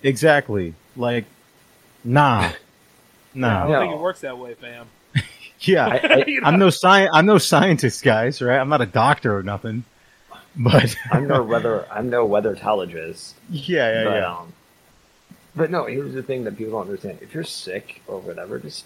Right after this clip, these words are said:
Speaker 3: freaking stay home. Like, just, I don't know. It's just,
Speaker 2: That
Speaker 3: you
Speaker 2: used to
Speaker 3: don't
Speaker 2: be the
Speaker 3: have
Speaker 2: answer, but they ain't got much of a home life, though.
Speaker 1: Well, now the
Speaker 3: I know,
Speaker 1: thing
Speaker 3: but the problem
Speaker 1: changed, too,
Speaker 3: is
Speaker 1: right? Now it, w-, it went from ten days to five days. Like, that fucking makes a difference.
Speaker 2: Oh, by the way, at my job, they are scrambling to try to go ahead and right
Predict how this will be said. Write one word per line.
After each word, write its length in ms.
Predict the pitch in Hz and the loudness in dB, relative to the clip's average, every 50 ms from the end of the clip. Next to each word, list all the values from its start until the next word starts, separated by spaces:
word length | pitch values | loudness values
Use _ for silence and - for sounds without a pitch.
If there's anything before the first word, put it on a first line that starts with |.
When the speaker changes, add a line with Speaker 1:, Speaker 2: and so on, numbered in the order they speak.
| _ _ _ | _ _ _
Speaker 3:
freaking 340 | - 95 190 - 127 117 104 | -14 -10 -10 -10 -10 -10 -12
stay 280 | - - - 95 92 | -14 -12 -10 -8 -8
home. 440 | 92 82 76 76 78 87 110 123 139 160 170 156 | -8 -10 -12 -14 -12 -12 -12 -14 -14 -16 -18 -12
Like, 340 | - 95 101 95 85 85 - | -10 -10 -10 -10 -10 -14 -16
just, 200 | 78 82 - - _ _ _ _ _ _ _ _ _ - | -18 -20 -20 -20 _ _ _ _ _ _ _ _ _ -16
I 100 | 90 82 | -16 -16
don't 140 | 82 - 80 | -16 -18 -20
know. 120 | - - - - | -20 -20 -20 -20
It's 100 | - - | -20 -20
just, 180 | - - - _ _ _ _ _ _ _ _ | -20 -20 -20 _ _ _ _ _ _ _ _
Speaker 2:
That 140 | 135 131 131 | -16 -14 -12
Speaker 3:
you 100 | 131 139 | -10 -8
Speaker 2:
used 120 | - 135 | -6 -6
to 60 | 143 160 | -6 -6
Speaker 3:
don't 60 | 160 | -6
Speaker 2:
be 60 | 143 | -8
the 60 | 123 - | -8 -8
Speaker 3:
have 100 | 131 147 165 | -8 -8 -8
Speaker 2:
answer, 300 | 165 - - 131 127 120 117 | -8 -10 -12 -16 -16 -16 -18
but 140 | 117 110 101 | -20 -18 -16
they 80 | 113 | -14
ain't 160 | 123 139 139 131 | -14 -14 -12 -12
got 180 | 131 131 127 | -12 -12 -12
much 180 | 131 131 127 - | -14 -18 -20 -20
of 60 | 117 | _
a 60 | 113 | -20
home 240 | 113 143 156 160 143 | -18 -16 -16 -16 -16
life, 220 | 113 107 104 98 98 | -18 -20 -20 -20 _
though. 180 | 104 107 110 113 _ _ _ _ _ _ _ _ _ _ _ _ _ _ _ _ _ _ _ _ - - _ _ - | -20 -20 -20 -20 _ _ _ _ _ _ _ _ _ _ _ _ _ _ _ _ _ _ _ _ -20 -20 _ _ -2
Speaker 1:
Well, 120 | 180 185 | -2 0
now 200 | 180 180 185 185 185 | 2 2 2 2 2
the 80 | 185 | 0
Speaker 3:
I 20 | 175 | 0
know, 60 | 160 | 0
Speaker 1:
thing 80 | 170 151 | -2 -2
Speaker 3:
but 40 | 135 | -4
the 60 | - | -4
problem 240 | - 170 143 135 135 131 | -4 -4 -4 -4 -6 -6
Speaker 1:
changed, 140 | 120 120 | -8 -6
too, 80 | - 175 | -6 -4
Speaker 3:
is 60 | 127 101 | -4 -4
Speaker 1:
right? 360 | 95 95 110 127 139 139 135 | -6 -6 -6 -6 -8 -8 -10
Now 220 | 123 117 123 127 | -8 -6 -6 -6
it, 40 | 127 | -6
w-, 200 | 123 123 123 131 | -4 -4 -4 -4
it 100 | - 127 | -2 -2
went 180 | 117 139 139 135 | -2 -2 -4 -4
from 160 | - 131 120 | -4 -4 -4
ten 200 | - - 127 135 131 | -4 -2 -4 -2 -2
days 240 | 135 131 123 - | -2 -2 -4 -2
to 100 | - - | -4 -4
five 420 | - - - 113 107 117 120 117 104 | -4 -2 -2 -2 -2 0 -2 -4 -4
days. 300 | 123 104 92 95 95 92 | -4 -6 -6 -6 -10 -12
Like, 160 | 98 - _ | -14 -12 _
that 200 | - 107 110 - | -12 -12 -12 -10
fucking 280 | - - - - 98 90 | -10 -10 -10 -8 -8 -10
makes 220 | 92 95 - - | -10 -10 -12 -12
a 20 | 87 | -10
difference. 400 | 82 101 95 - - 101 98 156 | -10 -10 -10 -8 -10 -10 -8 -6
Speaker 2:
Oh, 140 | 170 170 160 | -8 -8 -8
by 320 | 135 135 160 165 185 208 | -8 -6 -6 -4 -4 -4
the 100 | 202 190 | -4 -6
way, 260 | 180 175 175 180 185 170 | -8 -6 -4 -4 -4 -4
at 100 | 143 139 | -4 -8
my 180 | 147 151 139 | -12 -12 -12
job, 440 | 127 120 135 139 147 151 151 143 123 | -14 -14 -12 -12 -10 -8 -10 -10 -8
they 100 | 135 143 | -8 -8
are 140 | 156 135 117 | -8 -8 -10
scrambling 680 | - - - - - 147 143 147 147 139 139 131 131 127 | -14 -18 -20 -16 -14 -12 -12 -10 -10 -12 -12 -14 -16 -16
to 80 | 131 120 | -18 -18
try 260 | - - 160 139 135 | -16 -14 -12 -10 -10
to 80 | 131 123 | -10 -12
go 160 | 127 131 135 | -12 -12 -8
ahead 180 | 147 147 131 | -8 -6 -8
and 220 | 127 123 120 123 123 | -8 -10 -14 -16 -12
right 240 | 127 131 139 147 143 | -10 -8 -8 -10 -12